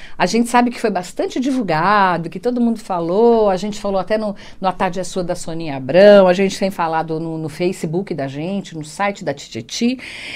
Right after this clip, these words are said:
É o casamento da Isis Valverde, que foi o grande acontecimento, acho que do mês, do semestre, não sei. Mas ela se casou, né, no, no, no domingo agora, com Rezende. Foi uma, uma cerimônia muito bonita, eu acho assim,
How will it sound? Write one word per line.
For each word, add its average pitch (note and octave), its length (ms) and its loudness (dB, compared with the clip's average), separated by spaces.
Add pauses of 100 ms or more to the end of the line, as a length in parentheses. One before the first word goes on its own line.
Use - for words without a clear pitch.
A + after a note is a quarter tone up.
(120)
É A3 380 6
o C4+ 60 -2
casamento D4 560 -2
da B3+ 120 4
Isis A3 220 -2
Valverde, G3 640 -2
que - 60 -20
foi G3+ 140 -4
o G#3 60 -2
grande G#3 360 0
acontecimento, A3 720 -2
acho - 140 -10
que G3 80 -6
do F3 140 -2
mês, F3 520 2
do E3 80 -8
semestre, E3+ 720 -4
não F3+ 140 -8
sei. A#2 240 -10 (500)
Mas F#3 480 0
ela F#3+ 200 2
se G3+ 180 -6
casou, G3 680 0
né, A#3 160 2
no, G3 200 2
no, F#3+ 160 0
no G3 200 4
domingo G3 380 6
agora, E3+ 680 6
com F3 140 -2
Rezende. F#3 800 -4 (260)
Foi A3 180 2
uma, G#3 200 0
uma G3+ 160 -2
cerimônia G#3+ 560 0
muito C#4 720 4
bonita, B3+ 760 2
eu A#3 140 4
acho A3+ 200 -2
assim, G#3+ 360 2